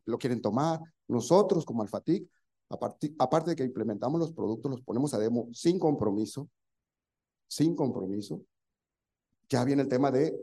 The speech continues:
nuestro personal da la capacitación o la transferencia de conocimientos para que ustedes,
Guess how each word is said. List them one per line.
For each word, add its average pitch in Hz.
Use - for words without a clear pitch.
nuestro 123
personal 123
da 107
la 123
capacitación 147
o 127
la 120
transferencia 117
de -
conocimientos 170
para 151
que -
ustedes, 139